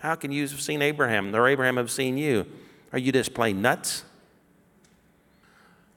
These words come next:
But the promise to Abraham and what Abraham saw was that there was going to be a restoration. The son that you're offering,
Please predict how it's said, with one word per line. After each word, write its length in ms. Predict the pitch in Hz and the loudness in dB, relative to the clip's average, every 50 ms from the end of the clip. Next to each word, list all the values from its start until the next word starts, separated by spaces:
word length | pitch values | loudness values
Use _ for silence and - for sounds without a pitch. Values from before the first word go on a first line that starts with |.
| _ _ _ _ _ _ | _ _ _ _ _ _
But 100 | - 127 | -2 -2
the 80 | - 123 | -2 -2
promise 500 | - - 170 185 214 208 175 156 151 - | 2 4 6 6 6 6 4 4 2 0
to 140 | - 165 143 | 0 0 2
Abraham 440 | 156 156 143 139 131 135 135 131 131 | 2 2 4 4 4 4 2 2 2
and 140 | 123 117 120 | 2 2 0
what 260 | - - 120 131 123 | -2 -2 0 0 2
Abraham 440 | 139 147 135 131 110 123 120 120 113 | 2 2 2 0 0 0 0 0 0
saw 520 | - - 170 170 156 123 113 113 117 113 - - - - - - - - - _ _ - - _ - - - | 0 2 4 6 6 6 6 4 2 0 -4 -10 -16 -18 -20 -20 -20 -20 -20 _ _ -20 -20 _ -20 -6 -2
was 180 | 131 131 123 | -2 0 2
that 140 | 127 127 120 | 0 0 0
there 120 | - 135 135 | 2 2 2
was 120 | 131 127 | 2 0
going 180 | - 139 135 127 | 0 0 0 0
to 60 | 120 | 0
be 140 | 117 127 123 | 0 0 0
a 60 | 123 | 2
restoration. 880 | 117 131 135 127 - - 131 127 135 139 139 135 - - 85 80 73 - - - - - - _ _ _ _ _ _ _ _ _ _ _ _ _ _ _ _ _ _ _ _ _ _ - - - - - | 2 2 2 0 -2 -2 0 2 2 2 2 0 -2 -6 -8 -10 -14 -16 -20 -20 -20 -20 -20 _ _ _ _ _ _ _ _ _ _ _ _ _ _ _ _ _ _ _ _ _ _ -20 -20 -20 -12 -8
The 100 | - 98 | -4 -2
son 340 | - - - 151 180 190 180 | 0 2 4 4 4 4 4
that 180 | 180 170 175 - | 2 2 2 2
you're 160 | 160 147 135 | 4 4 6
offering, 580 | 143 151 156 147 - 143 113 95 87 82 82 | 6 4 4 4 2 2 2 2 0 -6 -10